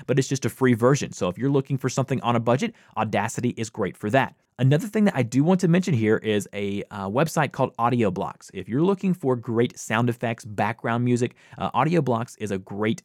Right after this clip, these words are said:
great tool to utilize. I actually pay ninety-nine bucks for a whole year.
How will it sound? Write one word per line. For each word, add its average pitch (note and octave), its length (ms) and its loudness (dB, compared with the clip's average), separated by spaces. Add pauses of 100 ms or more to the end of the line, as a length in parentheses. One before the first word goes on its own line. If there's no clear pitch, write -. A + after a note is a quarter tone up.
great G2+ 400 -2 (280)
tool G2+ 300 -4
to - 120 -10
utilize. F#2 540 -2
I G2+ 120 -4
actually G#2+ 340 -4
pay F#2+ 320 -4 (160)
ninety-nine G#2+ 540 0
bucks G2+ 220 -4
for F#2 160 -6
a F2+ 40 -4
whole G#2 240 -4
year. B2+ 280 2